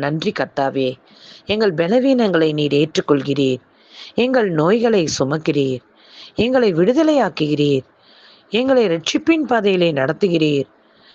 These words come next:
பாதுகாக்கிறீர், ஆசீர்வதிக்கிறீர். இம்மட்டும் எங்களை காத்து வழிநடத்தினீர் அப்பா. எங்கள் விசுவாசத்தை வர்த்திக்க பண்ணி உம்மையே நாங்கள் சார்ந்து வாழ எங்களை தாழ்த்தி உம் கரத்திலே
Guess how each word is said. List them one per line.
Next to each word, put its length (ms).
பாதுகாக்கிறீர், 840
ஆசீர்வதிக்கிறீர். 920
இம்மட்டும் 540
எங்களை 200
காத்து 260
வழிநடத்தினீர் 720
அப்பா. 220
எங்கள் 280
விசுவாசத்தை 680
வர்த்திக்க 320
பண்ணி 280
உம்மையே 320
நாங்கள் 300
சார்ந்து 480
வாழ 200
எங்களை 220
தாழ்த்தி 340
உம் 140
கரத்திலே 360